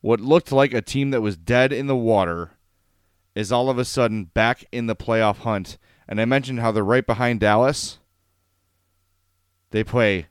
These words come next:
Carolina Tuesday. They play Tampa Thursday. Then they play Dallas on Saturday and Tuesday again. So two games in a row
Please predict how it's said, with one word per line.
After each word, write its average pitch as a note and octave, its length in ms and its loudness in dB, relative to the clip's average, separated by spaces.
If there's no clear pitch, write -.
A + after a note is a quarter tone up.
Carolina D3+ 560 2
Tuesday. B2 680 -2
They G2 120 -2
play G2 280 -2
Tampa C3 640 -2
Thursday. G2 720 0
Then A2 140 -2
they A2 100 -2
play G2 220 -4
Dallas F#2 400 -4
on F2+ 160 -10
Saturday C3+ 680 -2
and G2+ 160 -10
Tuesday F2+ 440 -6
again. D2+ 320 -14
So F#2 220 -6
two D#3+ 260 -2
games D3+ 260 -2
in C3+ 60 -6
a C3 80 -4
row F#2 380 -2